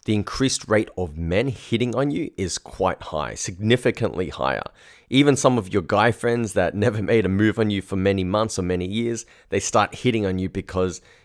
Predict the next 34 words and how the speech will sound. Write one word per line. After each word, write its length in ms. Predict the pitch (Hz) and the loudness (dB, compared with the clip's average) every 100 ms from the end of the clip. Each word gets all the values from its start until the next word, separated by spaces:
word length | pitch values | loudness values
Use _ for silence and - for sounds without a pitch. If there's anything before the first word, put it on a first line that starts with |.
| _ - | _ -4
every 240 | 110 110 | -2 0
other 260 | - 151 151 | 2 2 4
guy 220 | 101 92 | 2 2
is 140 | 92 | 0
hitting 260 | - 98 95 | -2 -2 -2
on 140 | 90 | -2
you 200 | 90 92 92 _ _ | -2 -4 -6 _ _
and 440 | - 92 92 90 78 | -6 -4 -2 -4 -2
they 120 | 95 | -2
just 240 | 90 - | -2 -6
feel 120 | - 85 | -2 -2
like, 200 | 82 82 | -2 -2
"Well, 300 | 85 82 - | -2 -2 -4
shit, 400 | - - - _ | -4 -4 -4 _
there's 160 | 92 - | -8 0
gotta 200 | 123 107 | 2 2
be 100 | 101 | -2
something 320 | - 98 95 | -2 -2 -2
about 320 | 76 67 52 | -2 -4 -6
you 340 | 76 156 90 67 | -4 -2 -2 -4
or 160 | - 76 | -6 -4
this 200 | 104 - | -6 -4
girl. 280 | - - | -4 -2
So 320 | 67 - 76 76 - _ _ _ _ _ | -4 -2 -2 -4 -10 _ _ _ _ _
yeah, 340 | - 139 - - | -4 -2 -4 -6
I 60 | 101 | 0
might 240 | 113 107 | 2 2
just 200 | 101 - | -2 0
wanna 320 | 107 92 87 | 2 2 2
try 380 | - - 117 101 | -2 -2 0 2
it 120 | 92 87 | 2 0
out 220 | 85 82 | 0 -2
as 120 | 85 | -2
well." 320 | 120 60 - | -2 -2 -6